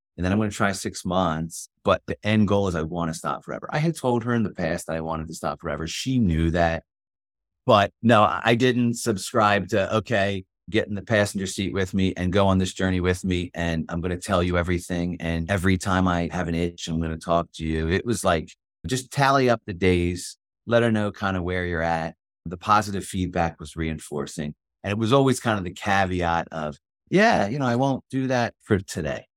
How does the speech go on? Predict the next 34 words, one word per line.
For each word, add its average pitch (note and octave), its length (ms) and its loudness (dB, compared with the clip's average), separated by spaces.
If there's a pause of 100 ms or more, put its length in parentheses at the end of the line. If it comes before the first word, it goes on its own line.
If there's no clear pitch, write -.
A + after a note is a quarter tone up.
(200)
And A#2+ 140 6
early C#3+ 280 8
on C#3 220 8
in G#2 100 2
January, G2 680 2
we F#2 100 -6
took G#2+ 240 -4
the - 80 -12
kids F#2 380 -2
to - 80 -12
Disney, D#2 640 -4
like, G#2+ 200 -2
two A2+ 240 4
weeks G#2 300 2
into F2 180 0
January D#2+ 840 0 (160)
with F#2+ 140 0
a F2 60 -2 (120)
three-year-old G2+ 600 6
and E2+ 100 -2
an D#2+ 160 -6
almost F#2+ 420 4
two-year-old F#2 520 4
at D#2+ 100 -8
the E2 80 -12 (140)
time F#2 260 2
with F2+ 120 0
my F2 160 2
in-laws. E2+ 500 0
And F2 100 0
I E2+ 80 4
was E2 180 -4
like, E2+ 260 -4 (200)
"How C#3+ 320 -8